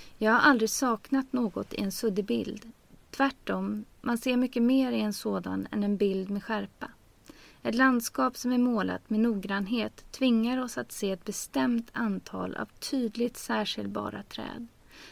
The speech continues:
medan man i ett oskarpt landskap kan förnimma ett godtyckligt antal av träd.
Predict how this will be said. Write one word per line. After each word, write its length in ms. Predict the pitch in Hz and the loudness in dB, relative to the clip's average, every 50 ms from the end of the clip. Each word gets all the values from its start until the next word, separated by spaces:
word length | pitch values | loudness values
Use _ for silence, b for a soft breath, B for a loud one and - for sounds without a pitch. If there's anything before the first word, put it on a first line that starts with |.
| B B | B B
medan 300 | - 220 220 214 214 220 | -2 0 2 4 4 4
man 140 | 214 208 214 | 4 2 2
i 60 | 214 | 0
ett 140 | 214 208 - - | -2 -2 -2 -2
oskarpt 640 | - 254 220 208 - - - - 302 302 294 - - | -2 -2 -2 -2 -6 -6 -2 0 0 0 0 0 -2
landskap 580 | 262 233 202 - - - - - - - - - - | -2 -2 -4 -6 -8 -8 -8 -8 -8 -8 -12 -16 -10
kan 160 | - 240 233 | -6 -6 -6
förnimma 720 | 226 - 247 240 240 247 262 277 277 262 233 214 208 - - | -4 0 2 2 4 6 6 6 6 4 4 2 -2 -4 -6
ett 180 | 214 - - - | -10 -12 -6 -4
godtyckligt 760 | - 262 233 208 208 - - - 262 262 - - 240 - | -2 -2 -2 -4 -8 -10 -10 -10 -10 -10 -8 -8 -6 -4
antal 460 | - 240 226 208 196 - - - 208 208 | -4 -2 -2 -4 -4 -6 -8 -8 -8 -8
av 80 | 202 | -10
träd. 380 | 220 - - 226 - - - | -10 -12 -14 -14 -12 -12 -14